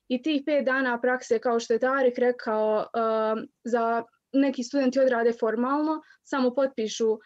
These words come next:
taj dokument, predaju i to je to, niko, niko i ne provjerava. I ja mislim da je to, e, veoma tužno s obzirom da u srednjim školama, e, učenici u tehničkim školama imaju puno više prakse,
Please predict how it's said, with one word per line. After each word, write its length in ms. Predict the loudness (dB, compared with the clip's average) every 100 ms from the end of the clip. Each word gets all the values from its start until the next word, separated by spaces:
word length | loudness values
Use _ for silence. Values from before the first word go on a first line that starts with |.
| _ _ _
taj 160 | -2 0
dokument, 520 | 0 0 0 0 0
predaju 420 | 0 2 2 2
i 80 | 2
to 160 | 2 0
je 80 | 2
to, 160 | 0
niko, 240 | 0 -2 0
niko 300 | 0 0 -2
i 40 |
ne 100 | -2
provjerava. 680 | -4 -2 0 0 -2 -2 -4 0
I 40 |
ja 140 | 2
mislim 280 | 2 0 2
da 60 | 2
je 100 | 2
to, 240 | 2 2
e, 420 | 0 -8 -16 -4 -2 0
veoma 300 | 0 0 0
tužno 380 | -2 -4 -2 -2
s 100 | -2
obzirom 540 | -2 0 0 0 -2 0
da 360 | 0 0 -2 -4
u 60 |
srednjim 440 | -4 -2 0 0 -4
školama, 680 | 0 2 2 0 -2 -6
e, 360 | -10 -20 _ -4 -2 0 -2 0
učenici 640 | -2 0 -2 -2 -2 0
u 80 | 2
tehničkim 380 | 2 0 -2 -6
školama 460 | 0 0 2 2
imaju 280 | 0 2 0 0
puno 200 | 0 2
više 300 | 0 -2 -4
prakse, 540 | -4 -4 -8 -4 -4